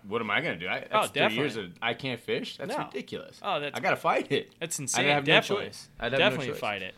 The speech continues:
Speaker 1: That's why I, that's why I'm afraid to even test the boundaries of what's legal and what's not, because if I lose my fishing license for three years in Colorado, dude, I'm gonna be a bored motherfucker
Speaker 2: Yeah.
Speaker 1: for a long
Speaker 2: <laughs> Right.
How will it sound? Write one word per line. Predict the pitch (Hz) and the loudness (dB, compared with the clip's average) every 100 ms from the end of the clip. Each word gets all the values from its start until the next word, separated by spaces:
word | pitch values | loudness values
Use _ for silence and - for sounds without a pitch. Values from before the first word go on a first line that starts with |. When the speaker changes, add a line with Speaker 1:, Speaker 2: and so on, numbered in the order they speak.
| - | 4
Speaker 1:
That's | 139 170 | 4 6
why | 175 151 135 | 8 8 8
I, | 117 143 | 4 2
that's | 139 139 151 | 2 0 0
why | 117 | 0
I'm | 180 | 0
afraid | - 120 113 107 | -2 0 0 -2
to | |
even | 110 104 95 90 _ | -4 -2 -4 -8 _
test | - 180 196 - | -6 -4 -2 -4
the | |
boundaries | 107 117 165 190 110 95 95 - | -4 -2 0 -2 -4 -6 -8 -8
of | 113 113 110 | -2 -2 0
what's | 120 120 | -4 -4
legal | 131 170 123 | -8 -4 -2
and | 104 | -2
what's | 107 - | -6 -6
not, | 120 165 - | -6 -6 -8
because | - 110 107 - - _ - | -4 -4 -6 -16 -20 _ -8
if | 127 | -2
I | 143 180 | 2 2
lose | 147 120 | 2 -2
my | 113 | -6
fishing | - 156 156 | -6 -6 -4
license | 120 110 - - | -2 -4 -6 -16
for | 107 | -14
three | 127 127 | -8 -6
years | 120 131 196 151 | -4 -4 -4 -8
in | |
Colorado, | 104 127 123 139 190 214 _ _ - _ _ _ - | -2 0 2 0 -4 -10 _ _ -20 _ _ _ -8
dude, | - 143 85 - - | 0 0 0 -8 -10
I'm | |
gonna | 151 127 | -6 -4
be | 110 | -4
a | 85 80 _ _ | -6 -10 _ _
bored | 135 139 135 135 | 0 4 4 4
motherfucker | 127 131 123 - 139 - 185 | 0 0 0 0 -4 -2 2
Speaker 2:
Yeah. | 123 131 123 | 4 6 4
Speaker 1:
for | 123 165 | 4 4
a | 139 143 | 4 4
long | 127 | 4
Speaker 2:
<laughs> | 156 147 | 6 6
Right. | 196 180 - 127 - 302 - | 8 6 6 2 2 -6 -6